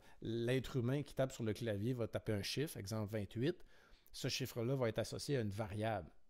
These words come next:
Qu'est-ce qu'elle vaut la variable ? Vingt-huit. Ensuite, il va la répéter vingt-huit fois. On va avoir un, un sous-entendu, tu sais,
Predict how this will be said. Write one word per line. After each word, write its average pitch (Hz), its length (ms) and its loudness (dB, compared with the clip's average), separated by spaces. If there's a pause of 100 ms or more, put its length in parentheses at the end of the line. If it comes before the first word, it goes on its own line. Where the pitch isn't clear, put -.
(120)
Qu'est-ce - 160 -4
qu'elle 120 100 2
vaut 147 100 4
la 143 80 6
variable ? 131 320 4
Vingt-huit. 127 500 0
Ensuite, 101 300 -6
il 113 60 -4
va 104 60 -2
la 104 100 0
répéter 107 400 0
vingt-huit 110 420 0
fois. 127 300 -2
On 120 40 -2
va 107 60 -4
avoir 107 240 -2
un, 104 120 -4 (480)
un 98 120 -2 (800)
sous-entendu, 110 640 0
tu - 60 -12
sais, 104 200 -4